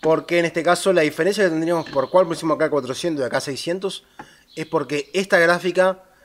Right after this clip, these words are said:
tiene un, esta gráfica tiene con, viene sin conector extra, o sea, es, utiliza el, los setenta y cinco watts que le da el display, el,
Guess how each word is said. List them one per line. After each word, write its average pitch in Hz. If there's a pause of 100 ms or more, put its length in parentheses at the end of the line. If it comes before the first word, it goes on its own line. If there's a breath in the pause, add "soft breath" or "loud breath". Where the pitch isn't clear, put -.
(140 soft breath)
tiene 151
un, 147
esta 156
gráfica 180
tiene 143
con, 127
viene 135 (320)
sin 165
conector 131
extra, 170
o 156
sea, 120
es, 120 (340 soft breath)
utiliza 135
el, 120
los 123
setenta 117
y -
cinco 127
watts 127
que 135
le 117
da 139 (320 soft breath)
el 113
display, 123 (120)
el, 110